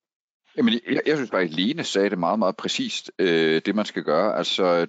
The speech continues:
der er jo i, øh, rekommandation nul et tyve tyve, øh, sådan en, øh, sekstrins model, øh, som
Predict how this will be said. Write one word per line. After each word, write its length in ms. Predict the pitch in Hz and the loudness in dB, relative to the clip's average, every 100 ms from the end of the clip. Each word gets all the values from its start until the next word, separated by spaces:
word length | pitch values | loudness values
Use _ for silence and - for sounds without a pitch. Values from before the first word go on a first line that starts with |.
| - | 0
der 80 | 110 | 0
er 320 | 82 98 139 | 0 0 0
jo 240 | 139 104 | 0 0
i, 340 | 101 90 85 85 | -2 -4 -2 0
øh, 240 | 85 80 | 2 0
rekommandation 560 | 80 87 80 78 90 85 | -6 -10 -8 -6 -6 -4
nul 180 | 104 104 | -2 -2
et 120 | 107 | -6
tyve 220 | 90 90 | -10 -12
tyve, 440 | - 92 120 113 - | -10 -10 -10 -12 -6
øh, 180 | 90 78 | -4 -4
sådan 200 | 104 104 | -6 -8
en, 240 | 82 78 78 | -8 -6 -6
øh, 120 | 73 | -4
sekstrins 560 | 135 - - 98 80 - | -4 -6 -8 -8 -10 -10
model, 340 | 78 92 110 _ - _ _ _ | -2 0 -2 _ -20 _ _ _
øh, 580 | 92 80 78 78 73 73 - | -2 0 2 2 2 0 -4
som 260 | - 76 | -10 -12